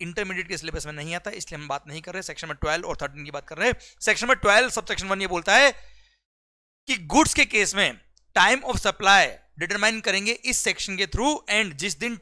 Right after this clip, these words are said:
time of supply आएगा उस दिन लायबिलिटी अराइज हो जाएगी सप्लायर पे या रेसिपिएंट पे टैक्स पे करने के लिए। ओके सर, सेक्शन नंबर ट्वेल्व सबसेक्शन टू से मेन बात शुरू होती है। सेक्शन नंबर ट्वेल्व सबसेक्शन टू बोलता है, "In case of goods, time of supply shall be the date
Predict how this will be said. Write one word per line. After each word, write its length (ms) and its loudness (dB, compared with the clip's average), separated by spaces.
time 220 2
of 140 -6
supply 380 -4
आएगा 320 0
उस 140 -4
दिन 180 -6
लायबिलिटी 540 0
अराइज 300 -2
हो 80 -2
जाएगी 440 0
सप्लायर 480 -2
पे 160 -6
या 100 -4
रेसिपिएंट 420 -10
पे 60 -8
टैक्स 240 -6
पे 140 -8
करने 240 -14
के 60 -16
लिए। 180 -14
ओके 200 4
सर, 180 2
सेक्शन 300 -4
नंबर 140 -4
ट्वेल्व 400 2
सबसेक्शन 420 -10
टू 200 -4
से 100 -6
मेन 200 -6
बात 120 -4
शुरू 180 -8
होती 160 -6
है। 60 -2
सेक्शन 260 -8
नंबर 100 -6
ट्वेल्व 380 0
सबसेक्शन 400 -10
टू 120 -8
बोलता 260 -2
है, 140 8
"In 280 2
case 140 2
of 160 -4
goods, 280 0
time 300 4
of 160 -4
supply 340 0
shall 360 2
be 140 -8
the 140 -2
date 320 2